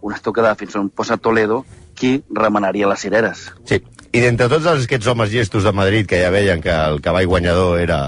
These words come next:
Speaker 2: eh, el príncep Felip, hi havia un home que injustament oblidat i que és realment el gran artífex de la transició i que aconseguí que Espanya no fos Albània, almenys en teoria. Aquell home es deia Torquato Fernández Miranda.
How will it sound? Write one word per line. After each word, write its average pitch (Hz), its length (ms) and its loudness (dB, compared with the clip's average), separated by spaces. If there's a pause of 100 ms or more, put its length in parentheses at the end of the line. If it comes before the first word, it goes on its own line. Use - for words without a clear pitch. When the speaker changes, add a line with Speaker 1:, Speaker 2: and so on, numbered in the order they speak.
(120)
Speaker 2:
eh, 71 320 0
el 76 160 -2
príncep 90 320 0
Felip, 90 240 0 (640)
hi 101 160 2
havia 170 180 4
un 175 140 2
home 156 320 0
que 104 160 0 (320)
injustament 135 640 2
oblidat 107 480 2
i 90 80 -4
que 95 80 0
és 87 80 -2
realment 95 480 2
el 80 80 0
gran 98 220 2
artífex 87 340 -2
de 101 80 2
la 87 100 2
transició 87 640 0
i 87 80 -2
que 87 140 -2
aconseguí 90 580 0
que 87 80 2 (140)
Espanya 87 340 -2
no 87 100 2
fos 87 160 2
Albània, 87 460 2
almenys 82 320 0
en 78 160 0
teoria. 80 400 0 (640)
Aquell 135 180 2
home 156 160 2
es 131 80 -2
deia 156 240 2
Torquato 147 720 0
Fernández 120 680 0
Miranda. 87 560 -2